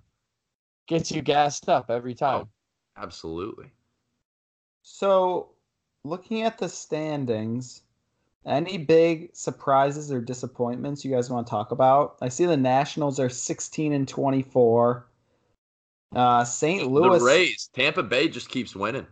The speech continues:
Speaker 2: They got a
Speaker 3: Yeah.
Speaker 2: solid team. They just lost their ace, A K A my best pitcher in fantasy so far this year.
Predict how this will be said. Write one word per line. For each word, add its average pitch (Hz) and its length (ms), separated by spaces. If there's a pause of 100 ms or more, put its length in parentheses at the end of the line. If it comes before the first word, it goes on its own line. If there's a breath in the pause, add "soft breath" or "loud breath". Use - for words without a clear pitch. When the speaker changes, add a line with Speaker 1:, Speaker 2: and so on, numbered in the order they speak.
(1080)
Speaker 2:
They 127 120
got 151 120
a 135 40 (100)
Speaker 3:
Yeah. 117 60
Speaker 2:
solid 131 240
team. 143 180
They 123 100
just 120 160
lost 117 300
their 113 180
ace, 107 280
A 107 120
K 107 280
A 98 40
my 98 120
best 104 320
pitcher 107 200
in 98 80
fantasy 95 400
so 87 220
far 90 160
this 90 160
year. 90 240